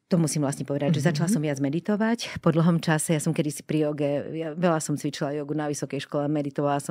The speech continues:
Speaker 1: robila som reiki, som si robila rôzne také, môj muž, "Ježiši, za hla-, za hlavu sa chytal."
Speaker 2: <laughs>
Speaker 1: Ale mňa, mňa tieto cesty veľmi, veľmi zaujímali a pri tom trénovaní v tom prostredí, niečo medzi životom a smrťou je.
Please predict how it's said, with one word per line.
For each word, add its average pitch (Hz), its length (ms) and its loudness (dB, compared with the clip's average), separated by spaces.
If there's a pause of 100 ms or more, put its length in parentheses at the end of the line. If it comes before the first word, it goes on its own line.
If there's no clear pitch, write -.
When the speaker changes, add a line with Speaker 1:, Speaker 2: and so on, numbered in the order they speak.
Speaker 1:
robila 143 240 0
som 143 160 -2
reiki, 147 320 0
som 143 160 0
si 139 160 0
robila 147 240 2
rôzne 151 320 2
také, 151 320 0
môj 156 160 2
muž, 156 240 -2
"Ježiši, 165 480 0 (160)
za 170 80 4
hla-, 165 320 6
za 170 160 6
hlavu 175 240 8
sa 185 160 10
chytal." 175 480 8 (140)
Speaker 2:
<laughs> - 220 -12
Speaker 1:
Ale 170 200 4
mňa, 185 320 4
mňa 190 240 6
tieto 185 240 2
cesty 175 240 2
veľmi, 175 240 2
veľmi 180 240 2
zaujímali 170 720 2
a 156 320 0 (160)
pri 170 320 2
tom 170 400 0 (320)
trénovaní 185 800 4
v - 80 -14
tom 175 220 2 (180)
prostredí, 180 480 -2 (560)
niečo 233 240 8
medzi 214 240 8
životom 196 400 4
a 175 80 4
smrťou 165 400 4
je. 139 160 -2